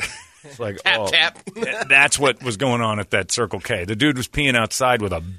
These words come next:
Speaker 1: beast, and he got exposure charges tacked on 'cause some little girl goes, "Ah!" 'Cause her future is, like,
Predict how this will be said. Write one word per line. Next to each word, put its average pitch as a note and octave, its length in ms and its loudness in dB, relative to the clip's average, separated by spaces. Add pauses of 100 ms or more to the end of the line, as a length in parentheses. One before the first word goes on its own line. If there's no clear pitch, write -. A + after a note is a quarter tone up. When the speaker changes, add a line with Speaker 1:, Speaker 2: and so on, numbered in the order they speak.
Speaker 1:
beast, D#3 560 4 (560)
and C3 140 0
he B2 60 -2
got A#2+ 260 2 (320)
exposure C#3+ 640 2
charges G#2 580 0
tacked - 400 0
on G2 220 0
'cause - 160 -2
some B2 240 2
little A#2+ 140 2
girl B2 160 2
goes, B2 260 -8
"Ah!" A4 840 6 (920)
'Cause A2+ 120 -6
her D#3 140 0
future B2 400 0
is, G#2 180 -4
like, F#2 220 -4